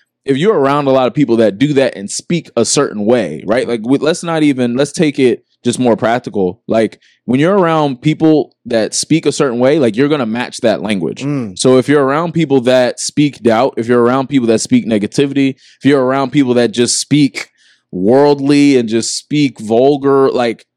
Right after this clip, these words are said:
Speaker 1: that's what your language is likely to mirror.
Speaker 2: And, and you're gonna, you're gonna start to blend that,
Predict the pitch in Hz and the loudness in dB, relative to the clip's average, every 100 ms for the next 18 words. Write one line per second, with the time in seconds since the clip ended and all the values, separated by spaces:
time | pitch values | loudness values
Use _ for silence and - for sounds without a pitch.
0 | _ _ _ 123 147 - 143 143 123 143 | _ _ _ -4 -4 -4 -2 0 2 0
1 | 139 135 127 123 117 104 120 127 123 113 | 0 -2 -4 -4 -4 -2 0 2 2 0
2 | 117 104 113 92 73 147 147 151 _ 151 | 2 2 2 2 -2 -6 -6 -6 _ -4
3 | 151 170 160 170 160 151 160 165 147 156 | 0 0 2 0 0 2 2 0 0 -2
4 | 139 127 185 220 135 98 - | 0 0 0 0 -2 -6 -8